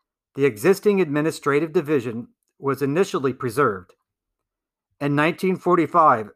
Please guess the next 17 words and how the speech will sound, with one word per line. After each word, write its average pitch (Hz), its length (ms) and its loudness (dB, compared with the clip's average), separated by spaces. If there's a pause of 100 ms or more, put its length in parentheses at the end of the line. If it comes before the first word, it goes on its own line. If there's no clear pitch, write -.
(140)
Estonia 175 500 0
consisted 147 520 -8
of 110 200 -12
ten 185 280 -2
counties 127 600 -4 (400)
and 123 240 -6
two 214 200 2
hundred 165 300 2
and 127 140 -6
thirty-six 151 480 -2
parishes. 107 680 -6 (960)
Later, 175 500 4 (100)
Hiiumaa 120 600 0 (260)
in 127 120 -4
nineteen 147 400 -6
forty-six, 135 760 -6 (800)
Hiiumaa 175 520 0